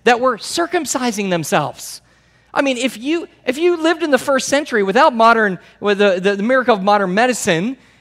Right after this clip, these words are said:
without any kind of anesthesia, and you're willing to circumcise yourself, you know that they are being convinced. This is serious stuff. They are being led completely astray.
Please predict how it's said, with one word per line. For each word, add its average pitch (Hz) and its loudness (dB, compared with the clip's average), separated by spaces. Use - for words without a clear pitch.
without 240 4
any 262 0
kind 254 2
of 220 -4
anesthesia, 226 -2
and 202 0
you're 302 0
willing 269 0
to 202 -10
circumcise 233 0
yourself, 185 0
you 320 0
know 294 4
that 190 -2
they 233 4
are 202 0
being 196 0
convinced. 254 -2
This 294 -4
is - -2
serious 302 0
stuff. 247 0
They 269 2
are 254 0
being 202 -2
led 226 -2
completely 214 -6
astray. 262 -6